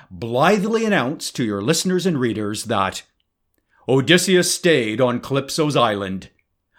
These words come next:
for seven long years. Now, folks, if this is what happened, then it certainly explains why the Calypso years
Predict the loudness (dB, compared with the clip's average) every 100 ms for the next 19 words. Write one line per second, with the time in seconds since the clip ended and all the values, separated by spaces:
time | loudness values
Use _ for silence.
0 | _ 2 2 4 2 2 0 -4 -8 _
1 | -10 -4 0 0 -4 -8 -14 _ -8 -2
2 | -2 -4 -6 -8 -8 _ _ _ _ _
3 | _ _ _ _ _ _ _ _ _ _
4 | _ _ _ _ -6 -6 -2 -4 -4 -8
5 | -8 _ _ _ _ _ -2 2 2 0
6 | -6 -4 -4 -6 -4 -6 -4 -6 -6 -18
7 | -20 -20 _ _ _ _ _ -2 0 0
8 | -2 -2 0 0 0 0 -2 -2 -8 -6
9 | -6 -6 -8 -8 -6 -4 -4 -6 -8 -4
10 | -2 -2 -2 -4 -4 -6 -8 -10 -10 -10
11 | -10